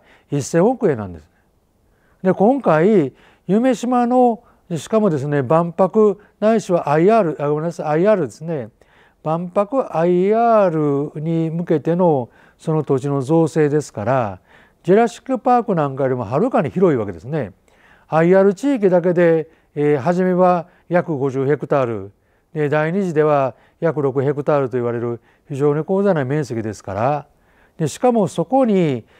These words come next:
土壌汚染の対策費として計上されたのがわずか三百六十億円なんです。で、しかもそういう現時点での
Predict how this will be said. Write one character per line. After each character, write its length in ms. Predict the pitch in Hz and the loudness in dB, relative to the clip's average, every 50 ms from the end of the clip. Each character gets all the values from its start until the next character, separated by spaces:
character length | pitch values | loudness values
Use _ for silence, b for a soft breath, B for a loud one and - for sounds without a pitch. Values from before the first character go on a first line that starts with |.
| b b b | b b b
土 140 | - 165 170 | 0 2 2
壌 160 | 165 180 180 | 4 4 4
汚 160 | 180 196 240 247 | 4 4 2 2
染 180 | - 247 220 | 2 0 0
の 140 | 175 156 143 | 0 0 0
対 220 | - 185 190 185 | 2 2 2 2
策 260 | 156 190 190 180 185 190 | 2 0 -2 0 0 -2
費 140 | 139 151 | -4 -2
と 120 | 143 139 127 | -4 -4 -4
し 80 | - | -2
て 120 | - 147 131 | -2 -4 -2
計 240 | - 185 185 185 185 | 0 2 2 2 2
上 180 | 175 185 185 175 | 2 2 0 2
さ 140 | - 202 | 2 0
れ 80 | 185 175 | 0 2
た 140 | - - 123 | 2 0 -2
の 120 | 117 110 | -2 0
が 280 | 117 147 147 127 104 b b b b b b | 0 0 0 0 0 b b b b b b
わ 100 | - 143 | -4 -4
ず 120 | 156 196 247 | -4 -2 -2
か 120 | 262 220 | -2 -2
三 260 | - - 156 190 254 | -2 -2 -4 -4 0
百 180 | 269 254 165 156 | 0 0 0 2
六 200 | 175 220 214 254 | 0 0 0 -2
十 120 | 214 233 | 0 2
億 220 | 240 233 185 202 170 | 0 2 2 2 0
円 80 | 131 | 0
な 80 | 107 101 | 0 -6
ん 40 | 90 | -8
で 100 | 87 87 | -10 -14
す。 100 | - _ _ _ _ _ _ _ _ _ _ _ _ _ _ _ _ _ _ _ _ _ _ _ _ _ _ _ _ _ _ _ _ _ | -18 _ _ _ _ _ _ _ _ _ _ _ _ _ _ _ _ _ _ _ _ _ _ _ _ _ _ _ _ _ _ _ _ _
で、 240 | 175 180 180 175 175 b b b b b b b b b _ _ _ - | 0 2 2 2 0 b b b b b b b b b _ _ _ -16
し 100 | 156 - | -16 -10
か 120 | - 269 262 | -6 -2 -2
も 100 | 233 196 | -2 0
そ 200 | - 247 254 262 | 2 2 2 2
う 40 | |
い 40 | 254 | 2
う 200 | 254 254 247 190 | 2 0 0 -2
現 240 | 165 196 269 294 277 | -2 -2 -2 -2 -2
時 140 | 226 240 202 | -2 -4 -2
点 240 | - 254 254 254 247 | -2 -2 -2 -2 0
で 140 | 262 269 | 2 2
の 240 | 254 233 185 165 - | 4 4 4 2 0